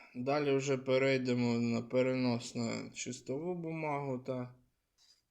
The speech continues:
відрізання інших деталей, які нам, нам цей шаблон послужить, е, як, е, вже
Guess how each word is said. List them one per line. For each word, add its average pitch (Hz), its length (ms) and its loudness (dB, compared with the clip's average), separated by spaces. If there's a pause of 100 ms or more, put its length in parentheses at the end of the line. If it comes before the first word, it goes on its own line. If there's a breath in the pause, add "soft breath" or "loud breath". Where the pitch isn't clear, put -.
(320)
відрізання 123 840 0
інших 120 800 -2 (140)
деталей, 127 880 -2
які 120 340 -4
нам, 120 340 -4 (500 soft breath)
нам 151 260 -4
цей 143 440 4 (420 soft breath)
шаблон 196 720 6 (1700)
послужить, 139 720 0
е, 117 560 2 (1160)
як, 123 500 -4
е, 113 420 -6 (240)
вже 123 500 -2